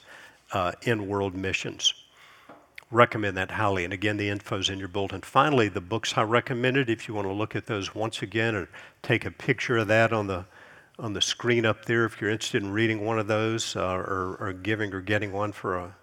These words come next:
a Christmas gift, perhaps. Uh, I think it's a great way to learn about,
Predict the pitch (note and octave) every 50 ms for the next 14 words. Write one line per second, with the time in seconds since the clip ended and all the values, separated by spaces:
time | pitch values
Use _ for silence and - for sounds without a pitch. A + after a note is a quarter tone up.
0 | _ _ - G2+ F2 - - - - A2+ G2+ - - G#2+ F2+ - - - A#2 G#2
1 | G2+ - - G2 D2+ E2+ A2 G#2 G#2 - - - - - - - - - - -
2 | - - - - - - - G2 F#2 F2+ F2+ F2+ - - B2 A2 A2+ G#2 - A2+
3 | F#2 F#2 G#2+ G#2+ A2 G#2+ G#2+ G#2+ G#2+ G#2+ G2+ F2 F2 - - - - - _ -
4 | A2 G2+ G2 G2 G2 G2 G2 F2 F#2 F#2 F#2 F#2